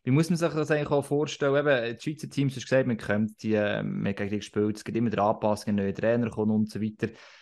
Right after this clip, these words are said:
In der Saison ist es noch schwieriger natürlich, äh, sich auf das Team vorzubereiten, Champions Hockey League. Wie passiert das jetzt? Habt ihr schon ein bisschen angeschaut, was auf uns, auf euch zukommt? Haben wir schon Überlegungen gemacht? Wie du gesagt hast, das hat so ganz andere Arten,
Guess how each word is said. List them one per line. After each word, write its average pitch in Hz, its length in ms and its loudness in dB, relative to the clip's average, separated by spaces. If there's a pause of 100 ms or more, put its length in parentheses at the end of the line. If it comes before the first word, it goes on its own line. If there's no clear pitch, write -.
(300)
In 123 100 -4
der 131 60 0
Saison 143 300 6
ist 131 60 2
es - 80 -10
noch 131 260 6
schwieriger 151 460 2
natürlich, 147 720 -2
äh, 123 640 -2
sich 139 180 -6
auf 135 160 -6
das - 220 -12
Team 139 240 0
vorzubereiten, 139 600 2
Champions 127 400 -4
Hockey 127 260 -2
League. 120 80 -6
Wie 123 80 -2
passiert 123 440 -2
das 107 140 -2
jetzt? 131 340 0
Habt 127 240 2
ihr 113 140 2
schon 117 180 -2
ein - 60 -8
bisschen 117 140 -2
angeschaut, 156 640 0
was 131 180 -4
auf 135 160 -6
uns, 147 560 -6
auf 131 120 -6
euch 151 200 -2
zukommt? 143 720 0
Haben 127 320 -6
wir 123 60 -2
schon 120 480 0
Überlegungen 127 520 0
gemacht? 135 240 2
Wie 139 80 0
du 147 80 0
gesagt 139 280 0
hast, 135 120 -4
das 123 160 -6
hat 110 240 0
so 117 120 -4
ganz 113 320 0
andere 117 440 0 (260)
Arten, 127 600 2